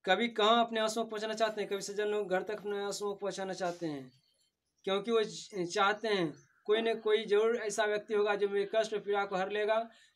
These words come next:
मेरी सारी समस्याओं को एक दिन दूर कर देगा। यहाँ एक नहीं दूसरा अंक नहीं, प्रस्तुत पंक्ति अति सुदोष स्नेह कुमार से लिया गया है, जिसके लेखक घनानंद जी हैं, जो कहना चाहते हैं कि यहाँ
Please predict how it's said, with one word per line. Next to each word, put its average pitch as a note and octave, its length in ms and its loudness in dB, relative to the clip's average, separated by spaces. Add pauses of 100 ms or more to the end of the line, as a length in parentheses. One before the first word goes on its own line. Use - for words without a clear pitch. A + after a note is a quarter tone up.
मेरी F3+ 140 -2
सारी G#3 220 0
समस्याओं G3+ 420 -4
को G3+ 80 -2
एक F#3+ 120 -4
दिन G3 140 -6
दूर F#3+ 160 -2
कर F3 180 2
देगा। C3+ 380 -2 (560)
यहाँ F#3+ 160 2
एक A#3+ 260 6
नहीं A#3 140 2
दूसरा G#3+ 240 2
अंक G#3+ 160 2
नहीं, F#3 160 2
प्रस्तुत F#3+ 340 -6
पंक्ति G3+ 680 -4 (160)
अति G3+ 260 -6
सुदोष G#3+ 300 -4
स्नेह G#3+ 200 -4
कुमार G#3 380 0
से G#3 120 -4
लिया G#3 320 -2
गया G#3 160 -2
है, G3+ 80 2
जिसके G3 280 -4
लेखक A3 640 2 (360)
घनानंद G#3 380 2
जी A3+ 120 -6
हैं, A3+ 180 0
जो G3+ 120 2
कहना G3+ 240 -2
चाहते G3+ 380 0
हैं G#3 200 2
कि D#3+ 300 -4 (360)
यहाँ G3+ 240 0